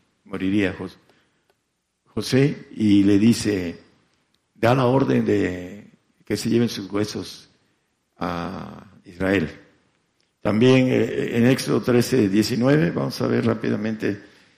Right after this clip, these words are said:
este punto importante, porque dice, "Tomó también cons-, también consigo Moisés los huesos de José, el cual había juramentado a los hijos de Israel, diciendo,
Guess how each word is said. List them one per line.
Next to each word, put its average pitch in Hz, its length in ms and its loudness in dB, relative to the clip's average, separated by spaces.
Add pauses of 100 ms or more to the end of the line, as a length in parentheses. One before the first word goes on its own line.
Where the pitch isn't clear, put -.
(840)
este 98 600 -4
punto 120 360 -4
importante, 110 540 -2
porque 101 760 -2 (600)
dice, 131 280 2
"Tomó 139 300 -2
también 160 320 0
cons-, 156 320 -4 (320)
también 147 320 4
consigo 151 380 2
Moisés 139 440 0
los 131 120 2
huesos 127 340 0
de 117 100 -2
José, 135 400 -2 (480)
el 113 160 2
cual 135 160 6
había 139 260 6
juramentado 127 520 2
a 131 40 2
los 127 200 0
hijos 127 160 0
de 127 60 2
Israel, 120 240 4
diciendo, 139 600 -2